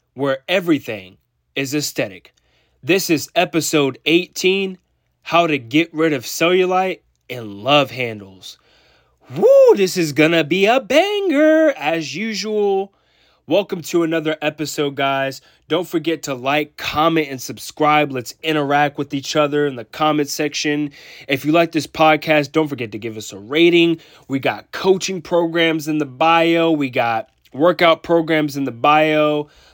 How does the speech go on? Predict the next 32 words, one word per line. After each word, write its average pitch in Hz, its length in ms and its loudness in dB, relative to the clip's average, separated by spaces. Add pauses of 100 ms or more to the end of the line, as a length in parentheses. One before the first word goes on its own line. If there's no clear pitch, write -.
Let's 147 320 0
get 156 240 2
it 147 160 0
poppin'. 160 400 2
This 175 200 0
is 131 140 -6 (140)
eight, 160 340 2
episode 143 520 -4 (100)
eighteen, 151 840 -2 (320)
How 160 240 0
to 151 180 -8
Get 147 280 0
Rid 135 200 -2
of 110 100 -6
Cellulite 170 840 2 (500)
and 120 280 -6
Love 131 220 0
Handles. - 640 -20 (1700)
Let's 349 140 4
jump 160 200 2
right 139 140 4
into 110 180 -6
this. - 240 -14
All 226 60 6
right, 156 80 4
here 151 100 0
we 151 60 4
go. 120 140 -6 (880)
What 185 340 2
is 226 220 6
cellulite? 123 580 -2 (600)
Okay. 143 300 0